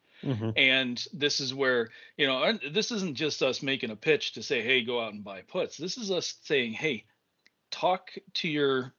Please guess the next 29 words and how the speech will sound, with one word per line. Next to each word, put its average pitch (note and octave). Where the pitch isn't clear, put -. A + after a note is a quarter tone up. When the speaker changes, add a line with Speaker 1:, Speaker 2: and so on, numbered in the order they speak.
Speaker 2:
broker, A#2
talk B2+
to -
your, A#2
uh, A2+
your A#2+
elevator C3+
manager, G2
and A2+
start -
figuring D#3+
out, G#2+
if D3
you A#2+
haven't G#2+
already, B2
what C3+
you D#3+
should D#3+
be D#3
doing A2
for A#2+
your A2
marketing A#2
plan." G2+
Because A2
let's A2+
face C3
it, G2